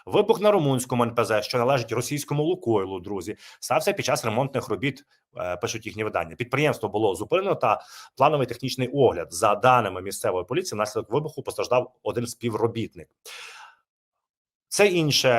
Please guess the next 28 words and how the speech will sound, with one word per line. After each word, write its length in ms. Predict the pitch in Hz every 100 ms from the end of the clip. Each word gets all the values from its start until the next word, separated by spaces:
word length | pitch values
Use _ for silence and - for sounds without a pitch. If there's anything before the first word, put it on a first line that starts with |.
| 110 113
е, 200 | 117 117
верніше, 420 | 113 139 151 151
це 160 | - 160
румунське 500 | 175 151 120 - 110
Н 120 | 104
П 120 | 127
З 240 | 113 190 185
вважається 500 | 127 120 147 147 175
одним 240 | 147 147
із 180 | 147 135
найбільших 560 | 135 123 127 151 - 120
в 40 |
Україні. 420 | 123 123 120 90
Його 200 | 92 107
потужність 560 | 117 120 165 156 131 - 95 - _
орієнтовно 460 | 113 120 117 139 120
два 240 | 104 143
з 60 | 139
половиною 340 | 120 120 110
мільйони 240 | 113 110 98
тонн 200 | - 127
переробки 420 | 104 110 - 120
нафти. 440 | 110 87 - 78 - _ _ _ _ -
І 100 | 101
переробляє 540 | 110 98 98 220 226
воно 200 | 220 214
російську 500 | 180 - 180 - 180
нафту. 400 | 185 175 -